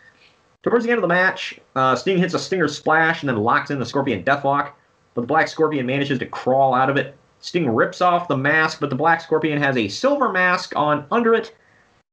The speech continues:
After a while, Sting throws the Scorpion face first into the cage over and over and press slams him face first into the cage. The mask is ripped and the Scorpion is bleeding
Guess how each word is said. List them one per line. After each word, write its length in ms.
After 260
a 40
while, 340
Sting 300
throws 380
the 60
Scorpion 640
face 220
first 280
into 140
the 40
cage 420
over 240
and 100
over 260
and 220
press 280
slams 280
him 80
face 240
first 240
into 100
the 80
cage. 480
The 80
mask 340
is 120
ripped 340
and 100
the 60
Scorpion 540
is 100
bleeding 600